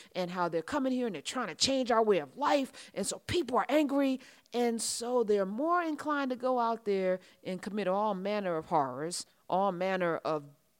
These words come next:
disrespect and degradation in the name of whatever anger is fueling them, and it's mostly their own mediocrity. They're usually angry at themselves, but who's gonna chastise themselves?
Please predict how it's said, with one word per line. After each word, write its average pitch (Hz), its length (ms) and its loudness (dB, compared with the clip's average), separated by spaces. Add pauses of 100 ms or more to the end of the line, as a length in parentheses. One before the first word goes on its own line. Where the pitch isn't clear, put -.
(100)
disrespect 180 760 2
and 151 100 -4
degradation 151 800 -2 (540)
in 202 120 2
the 190 100 2
name 196 520 0
of 160 160 2
whatever 165 600 2 (320)
anger 165 460 0
is 147 160 -4
fueling 180 640 -2
them, 147 380 -6
and 170 160 -4
it's 170 120 -8
mostly 196 360 -2
their 160 180 2
own 156 160 -2
mediocrity. 151 800 -2 (280)
They're 156 120 -4
usually 175 360 -6
angry 160 300 -6
at - 80 -12
themselves, 135 580 -6
but 135 120 -12
who's 160 180 -10
gonna 143 220 -8
chastise 131 540 -12
themselves? - 520 -12